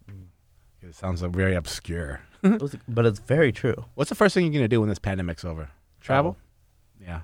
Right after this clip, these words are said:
Speaker 2: I think we talked about that.
Speaker 1: Travel for sure.
Speaker 2: Fuck. Fuck, I hope it's, I don't even know.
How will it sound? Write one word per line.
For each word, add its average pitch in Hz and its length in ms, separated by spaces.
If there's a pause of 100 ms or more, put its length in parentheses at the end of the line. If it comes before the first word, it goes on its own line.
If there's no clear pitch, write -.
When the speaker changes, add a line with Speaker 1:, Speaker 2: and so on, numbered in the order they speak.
Speaker 2:
I - 40
think 92 120
we 85 40
talked 87 200
about 82 160
that. 82 140
Speaker 1:
Travel - 200
for - 140
sure. - 380 (960)
Speaker 2:
Fuck. 76 280 (680)
Fuck, - 320
I 104 60
hope 127 180
it's, - 240 (160)
I 98 60
don't 80 100
even 73 160
know. 73 220